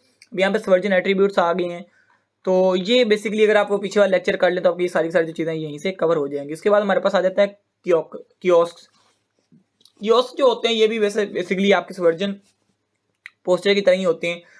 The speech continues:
जैसे अगर आप बैंक के अंदर जाएँ तो ये हमारे पास एक देखें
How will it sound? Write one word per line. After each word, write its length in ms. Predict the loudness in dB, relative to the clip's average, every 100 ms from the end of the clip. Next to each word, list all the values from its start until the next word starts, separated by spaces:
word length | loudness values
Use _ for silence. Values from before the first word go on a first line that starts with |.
| _ _ -4
जैसे 160 | 0
अगर 120 | 2
आप 160 | 2 0
बैंक 300 | -2 -4 -2
के 60 | -2
अंदर 160 | 0 0
जाएँ 200 | -2 -4
तो 100 | -2
ये 100 | 0
हमारे 260 | 0 -2
पास 360 | 0 -2 -2 _ _ _ _ _ _ _ _ _ _ _ _ _ _
एक 140 | -8 -4
देखें 300 | -2 -2